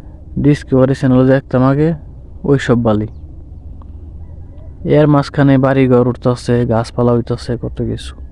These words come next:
দেখছেন? এই হচ্ছে সৌদি আরবের জীবন। আর এই যে একটু পরে রোদ উঠবো, পাঁচচল্লিশ ডিগ্রি, পঞ্চাশ ডিগ্রি।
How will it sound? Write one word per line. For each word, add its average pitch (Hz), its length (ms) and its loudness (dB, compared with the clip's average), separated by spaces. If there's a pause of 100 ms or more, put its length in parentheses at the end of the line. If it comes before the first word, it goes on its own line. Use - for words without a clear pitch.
(2250)
দেখছেন? 143 420 -10 (1080)
এই 151 120 6
হচ্ছে 151 160 2 (100)
সৌদি 151 220 4
আরবের 143 300 4
জীবন। 135 260 4 (340)
আর 139 160 2
এই 139 100 4
যে 151 120 4
একটু - 160 -6
পরে 151 220 4
রোদ 156 240 6
উঠবো, 143 240 2 (1300)
পাঁচচল্লিশ 147 480 2
ডিগ্রি, 135 260 6
পঞ্চাশ 147 300 2 (100)
ডিগ্রি। 113 280 0